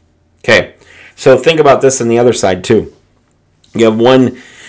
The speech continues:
jurisdiction that thinks nothing is a firearms precursor part. They're like, "Yep,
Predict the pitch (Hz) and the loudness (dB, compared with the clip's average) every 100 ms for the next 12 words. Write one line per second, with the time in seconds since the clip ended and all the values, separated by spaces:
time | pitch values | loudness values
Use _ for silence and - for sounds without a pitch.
0 | - - 113 104 120 107 107 101 95 90 | -12 0 2 2 -2 -4 -4 -4 -6 -6
1 | 104 95 - 92 110 110 92 87 87 - | -6 -6 -6 -2 -2 -2 -4 -6 -8 -6
2 | 90 87 85 - 82 - 82 - - - | -6 -4 -8 -8 -8 -6 -8 -10 -12 -14
3 | - - 85 87 101 104 - _ | -12 -8 -6 -4 -2 -2 -2 _